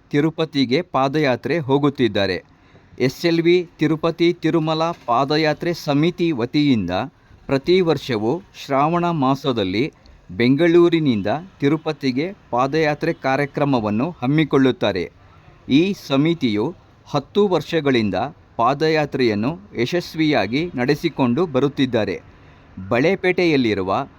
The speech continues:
ಲಾಲ್ದಾಸ್ ಶ್ರೀ ವೆಂಕಟರಮಣ ಸ್ವಾಮಿ ದೇವಸ್ಥಾನದಲ್ಲಿ ಬೆಳಿಗ್ಗೆ ಎಂಟು ಮೂವತ್ತಕ್ಕೆ ಸ್ವಾಮಿಗೆ ಅಭಿಷೇಕ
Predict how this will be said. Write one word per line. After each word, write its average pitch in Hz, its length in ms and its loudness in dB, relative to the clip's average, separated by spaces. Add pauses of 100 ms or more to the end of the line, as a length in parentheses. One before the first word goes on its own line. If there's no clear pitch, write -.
(240)
ಲಾಲ್ದಾಸ್ 151 680 0 (220)
ಶ್ರೀ 147 280 0
ವೆಂಕಟರಮಣ 160 840 0
ಸ್ವಾಮಿ 160 480 -2 (100)
ದೇವಸ್ಥಾನದಲ್ಲಿ 123 960 -2 (360)
ಬೆಳಿಗ್ಗೆ 156 640 0
ಎಂಟು 143 360 2
ಮೂವತ್ತಕ್ಕೆ 165 760 -4 (140)
ಸ್ವಾಮಿಗೆ 160 560 0
ಅಭಿಷೇಕ 139 680 -4